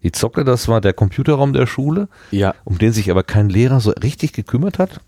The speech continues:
Speaker 2: Genau,
Speaker 1: Also Herr
Speaker 2: deswegen
Speaker 1: Pieper offenbar, ähm,
Speaker 2: war da theoretisch
Speaker 1: <laughs>
Speaker 2: für zuständig.
Speaker 1: theoretisch, aber nicht praktisch. Und dann haben die, ähm,
Speaker 2: Der Fredde gemacht, was er wollte.
Speaker 1: äh, genau, der Hacker hat da, der Datenterrorist, <laughs> was er ja als Auszeichnung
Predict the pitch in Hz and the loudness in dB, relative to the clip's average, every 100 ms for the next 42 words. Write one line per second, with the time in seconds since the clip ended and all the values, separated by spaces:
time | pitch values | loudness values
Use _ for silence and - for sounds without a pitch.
0 | _ 135 98 82 85 82 135 139 143 110 | _ 0 2 2 2 4 2 4 2 2
1 | 98 110 95 95 92 - - - - - | 0 0 2 2 0 -4 -20 -20 -14 -2
2 | 90 87 85 98 98 110 113 120 147 160 | 0 2 2 2 2 2 4 2 2 0
3 | - 127 - 160 135 175 143 - - - | 0 0 0 0 2 2 2 0 -2 -2
4 | - 101 104 117 117 - 110 - 170 - | -2 0 0 -2 -2 -2 -4 -2 -4 -4
5 | - - - - - - - 104 101 107 | -12 -18 -16 -14 -14 -14 -4 0 2 2
6 | 104 101 101 101 - 95 95 95 90 - | 2 4 4 4 4 2 2 0 -4 -8
7 | - - - 113 - - 107 104 90 78 | -20 -18 -6 -4 -2 0 0 2 0 -2
8 | - 78 85 67 - - - - - - | -4 -4 -2 -4 -10 -14 -18 -20 -10 -6
9 | 101 - 101 78 69 - - - - - | -4 0 0 2 0 -2 -4 -4 -4 -2
10 | - 85 85 82 82 80 76 87 - - | -2 0 0 2 2 2 2 2 0 0
11 | 98 90 78 90 - - - - - - | 0 2 2 0 -2 -4 -8 -12 -20 -20
12 | - - 110 117 - 107 95 - 80 82 | -20 -10 -6 -4 0 2 2 2 2 4
13 | 65 76 - - - - - 71 - - | 2 0 -4 -10 -12 -10 -2 0 0 -2
14 | 57 71 71 | -2 -2 -2